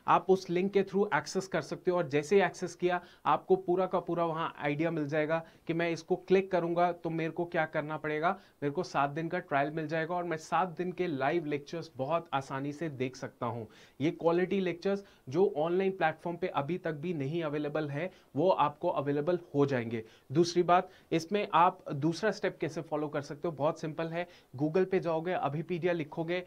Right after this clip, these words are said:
यहाँ पे कोई भी, अ, लिंक जो है उसको क्लिक कर लोगे। क्लिक करने के बाद चूज़ एग्जाम जाओगे, चूज में आप डिफेंस सर्विसेज एग्जाम में जाओगे तो नीचे जो है फर्स्ट एग्जाम सीएपीएफ़ का होगा। जैसे आपने नीचे सीएपीएफ़ का एग्जाम क्लिक किया,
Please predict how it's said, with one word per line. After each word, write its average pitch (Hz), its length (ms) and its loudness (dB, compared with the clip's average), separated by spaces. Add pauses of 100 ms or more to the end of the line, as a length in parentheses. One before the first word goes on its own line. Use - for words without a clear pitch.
(240)
यहाँ 147 280 2
पे 185 80 2
कोई 208 340 6
भी, 220 260 -2
अ, 151 220 2
लिंक 170 340 0
जो 165 160 -2
है 165 160 -2
उसको 156 280 -6
क्लिक 170 320 -6
कर 170 120 -2
लोगे। 170 320 -4 (320)
क्लिक 202 220 2
करने 190 240 2
के 185 100 -2
बाद 180 280 0
चूज़ 196 260 0
एग्जाम 170 380 0
जाओगे, 170 400 -2 (280)
चूज 208 260 4
में 202 240 0
आप 165 260 4
डिफेंस 185 420 -2
सर्विसेज 175 480 0
एग्जाम 160 360 0
में 180 140 -2
जाओगे 165 320 2
तो - 380 -6
नीचे 180 540 2
जो 196 140 4
है 180 200 0
फर्स्ट 202 400 2
एग्जाम 160 340 -2
सीएपीएफ़ 156 640 -4
का 143 60 2
होगा। 117 320 -2 (460)
जैसे 180 280 4
आपने 208 340 4
नीचे 180 340 2
सीएपीएफ़ 185 560 2
का 185 100 0
एग्जाम 151 640 0
क्लिक 214 420 2
किया, 165 300 2